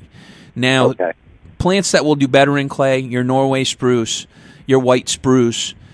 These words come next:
Speaker 1: your arborvitae will do pretty well. They gotta have enough moisture in the summer months, though. You know, clay, when it dries out, it's like concrete.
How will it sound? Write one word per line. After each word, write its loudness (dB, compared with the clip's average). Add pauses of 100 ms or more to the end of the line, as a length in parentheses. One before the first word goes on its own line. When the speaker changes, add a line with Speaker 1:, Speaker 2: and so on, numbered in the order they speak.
(260)
Speaker 1:
your 0
arborvitae 0
will -2
do -4 (300)
pretty 2
well. 4 (300)
They -2
gotta 2
have 0
enough -4
moisture -2
in -2
the -6
summer 0
months, -4
though. -6 (180)
You -8
know, -4
clay, -4
when -2
it -6
dries 0
out, 2
it's -10
like -6
concrete. -8